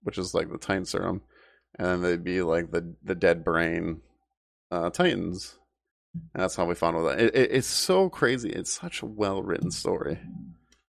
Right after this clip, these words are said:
Um, and, and it's answering, like, every question, because, like, when you get too many questions in a story, right?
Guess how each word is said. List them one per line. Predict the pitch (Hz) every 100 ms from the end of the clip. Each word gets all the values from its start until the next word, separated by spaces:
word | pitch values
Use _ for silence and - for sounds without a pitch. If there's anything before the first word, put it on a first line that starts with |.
| _ _ _ _ 92
Um, | 85 82 85 - _ _ _ _ _ _ _
and, | 117 85
and | - 131 123
it's | 131 -
answering, | 117 139 147 139 120 110
like, | 101 92
every | - 101 95
question, | - 90 95 82
because, | 95 120 110
like, | 110 104 - -
when | 107 127
you |
get | 156 175
too | - - 120
many | 127
questions | - 104 - 127 117 -
in | 104
a | 82
story, | - - 120 - -
right? | 50 50 107